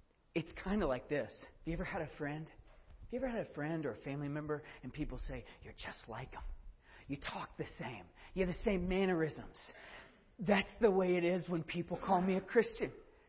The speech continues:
They're essentially saying, "You're a little Christ. You, you look like him. You talk like him."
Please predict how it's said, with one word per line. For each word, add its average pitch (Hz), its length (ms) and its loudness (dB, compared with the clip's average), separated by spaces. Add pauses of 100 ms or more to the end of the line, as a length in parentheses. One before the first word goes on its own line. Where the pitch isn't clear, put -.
(600)
They're 220 100 10
essentially 226 460 4
saying, 220 420 4
"You're 285 260 10
a 262 80 10
little 233 460 10 (200)
Christ. - 600 4 (1300)
You, 262 120 2 (100)
you 349 160 12
look 392 220 12
like 214 280 8
him. 135 120 -2 (360)
You 285 120 8
talk 440 380 10
like 254 260 12
him." 135 140 -2